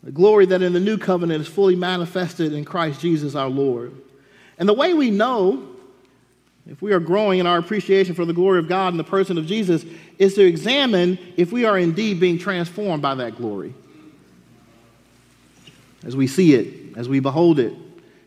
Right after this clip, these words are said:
in Jesus, is it transforming us? And speaking of the greater glory of the new covenant, the Apostle Paul says in Second Corinthians three eighteen, "And we all with unveiled face, beholding the glory of the Lord, are being transformed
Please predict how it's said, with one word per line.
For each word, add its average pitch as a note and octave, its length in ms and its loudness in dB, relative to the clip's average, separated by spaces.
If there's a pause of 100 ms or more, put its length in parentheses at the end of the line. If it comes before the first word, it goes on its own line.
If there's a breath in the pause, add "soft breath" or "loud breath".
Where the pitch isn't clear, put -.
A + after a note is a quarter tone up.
(100 soft breath)
in B2+ 120 -8
Jesus, C#3 520 0
is C#3 140 -4
it - 680 -4
transforming D#3+ 880 -2 (140)
us? A2 580 -12 (1600 soft breath)
And C#3 100 -6
speaking F#3+ 300 0
of E3 100 0
the D#3 80 -2
greater F3+ 300 4
glory F#3 340 4
of E3+ 60 2
the E3 80 -2
new F3 140 2
covenant, F3 360 -2
the D#3+ 60 -2
Apostle F3 360 -6
Paul E3 540 -2 (440 loud breath)
says F#3+ 280 2
in E3 120 0
Second F3 220 -4
Corinthians E3+ 420 -2
three F#3 180 0
eighteen, F3 460 0
"And F3 100 0
we G3 120 0
all G3 200 2
with F3+ 160 0
unveiled F3+ 400 0
face, G3 280 2
beholding F#3 440 0
the E3+ 80 -2
glory F#3+ 300 2
of F3 80 0
the E3+ 40 0
Lord, F#3+ 300 2
are E3+ 40 0
being F3 260 -2
transformed F#3+ 840 0